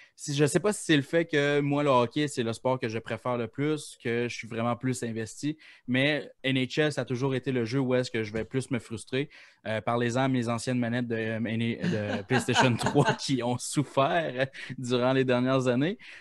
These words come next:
Mais, euh, écoute, ils, ils ont pas le choix de faire ça nécessairement parce que, comme je l'ai dit, il faut qu'il y ait des revenus à quelque part. C'est pas en v-, en faisant la vente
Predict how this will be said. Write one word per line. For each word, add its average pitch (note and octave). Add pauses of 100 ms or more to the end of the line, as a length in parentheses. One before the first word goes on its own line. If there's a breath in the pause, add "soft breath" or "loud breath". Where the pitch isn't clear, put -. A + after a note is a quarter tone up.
(140 loud breath)
Mais, B2
euh, A2+
écoute, D3+ (220)
ils, C3+
ils C3+
ont C#3
pas D3
le C#3+
choix D#3+
de C#3
faire C3
ça D#3
nécessairement C3+
parce C#3+
que, A#2+
comme B2+
je A#2+
l'ai A#2
dit, A#2+
il D3
faut C3
qu'il C3
y C3
ait C3
des B2
revenus A#2+
à -
quelque A#2+
part. C#3+ (380 soft breath)
C'est C3
pas C#3+
en B2
v-, B2
en C3
faisant B2+
la B2
vente C3+